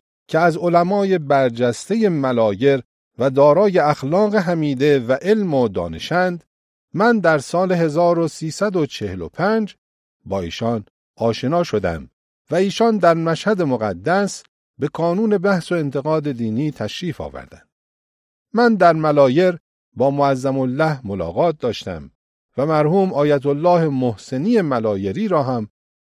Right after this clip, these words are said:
در آنجا زیارت کردم که به استخارهٔ خاص معروف بودند و من از معنویت اینها استفاده می‌کردم و آنها مردان علم و دانش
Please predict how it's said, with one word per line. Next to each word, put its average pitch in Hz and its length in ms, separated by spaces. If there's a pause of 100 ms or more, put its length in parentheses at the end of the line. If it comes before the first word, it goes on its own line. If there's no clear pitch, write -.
در 90 140
آنجا 98 420
زیارت 135 500
کردم 107 540 (380)
که 139 120
به 139 160
استخارهٔ 120 760
خاص 208 600
معروف 87 520
بودند - 380 (680)
و 175 80
من 226 160
از 190 220
معنویت 165 640
اینها 143 320
استفاده 117 520
می‌کردم 90 640 (500)
و 98 40
آنها 131 420
مردان 143 640
علم 170 300
و 143 60
دانش 120 600